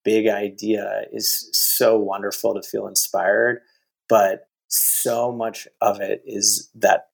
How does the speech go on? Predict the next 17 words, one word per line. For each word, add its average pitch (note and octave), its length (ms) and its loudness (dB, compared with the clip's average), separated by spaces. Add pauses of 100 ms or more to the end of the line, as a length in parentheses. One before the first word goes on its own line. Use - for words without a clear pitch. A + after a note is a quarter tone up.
unglamorous G#2+ 1080 -2
sitting G#2 680 0
in - 180 -20
front - 580 -8
of G2+ 140 -10
a G#2 40 -6
computer. G2+ 520 -4
And G2+ 120 -10
if - 140 -20
you G2+ 80 -16
can G#2 120 -16
make G2 220 -12
peace - 340 0
with G2 180 -10
that, G2 360 6
you'll G2+ 100 -2
go G2 180 -2